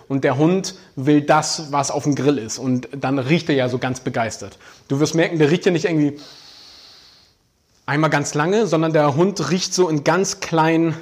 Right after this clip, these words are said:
Intervallen. Immer so dieses, ich kann's jetzt nicht nachmachen, aber du weißt schon, was ich meine. Dieses Klack, Klack, Klack, Klack, Klack. Und der Hund ist ja das Paradebeispiel des Geruchssinns und daher können wir vom Hund eben auch sehr, sehr viel lernen. Und das zeigt uns eben da nochmal, deswegen, du willst lieber mehrmals und kurz dran riechen,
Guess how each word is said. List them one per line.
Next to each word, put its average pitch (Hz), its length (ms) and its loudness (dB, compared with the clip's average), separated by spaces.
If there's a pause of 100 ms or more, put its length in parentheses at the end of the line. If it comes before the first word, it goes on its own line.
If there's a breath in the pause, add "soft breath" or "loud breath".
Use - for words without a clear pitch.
(140)
Intervallen. 151 400 2
Immer 131 120 0
so 135 120 2
dieses, 131 360 -2 (180)
ich - 100 -16
kann's 123 200 -4
jetzt 135 200 -2
nicht 139 200 -4
nachmachen, 151 400 0
aber 139 120 2
du 139 60 0
weißt 143 160 2
schon, 131 80 -4
was 120 80 -4
ich 120 60 -6
meine. 131 220 0
Dieses 139 220 -6
Klack, 165 140 0
Klack, 156 140 -4
Klack, 151 140 -8
Klack, 131 120 -8
Klack. - 240 -4 (480 loud breath)
Und 147 460 2 (640 soft breath)
der 135 240 0
Hund 160 240 2
ist - 280 -4
ja 135 560 4 (160)
das - 140 -10
Paradebeispiel 139 1000 2
des 135 240 -2
Geruchssinns 156 560 0
und 139 100 -4
daher 139 220 2
können 143 160 -2
wir 139 80 2
vom 139 160 0
Hund 147 180 4
eben 143 160 -4
auch 135 100 -4
sehr, 135 120 0
sehr 135 100 -2
viel 131 140 -4
lernen. 160 260 -4 (400 loud breath)
Und 135 100 0
das - 180 2
zeigt 151 260 2
uns 165 160 -4
eben 156 120 0
da 139 320 0
nochmal, 139 460 -2
deswegen, 139 300 0
du 131 80 0
willst 135 240 -2
lieber 143 200 2
mehrmals 147 460 2
und 139 160 -4
kurz 175 300 0
dran 170 120 -2
riechen, 170 380 -4